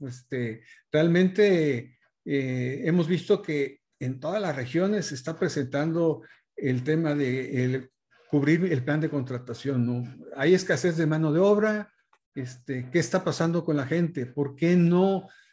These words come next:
no, no, no está fluyendo, este, tanto a buscar, eh, eh, trabajo, ¿verdad? También les comentamos que ya estamos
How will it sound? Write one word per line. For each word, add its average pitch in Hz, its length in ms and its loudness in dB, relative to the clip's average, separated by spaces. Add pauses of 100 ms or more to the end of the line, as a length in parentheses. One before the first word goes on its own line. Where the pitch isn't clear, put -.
(140)
no, 156 180 0
no, 151 240 0
no 156 160 0
está 160 240 -4
fluyendo, 160 840 0 (280)
este, 123 840 -6 (240)
tanto 143 280 0
a 147 40 2
buscar, 135 420 -4
eh, 127 680 -4
eh, 127 40 -12
trabajo, 117 540 -6
¿verdad? 123 260 -14 (960)
También 180 300 4
les 196 120 2
comentamos 214 680 4
que 143 580 0 (460)
ya 156 680 -2
estamos 165 880 -4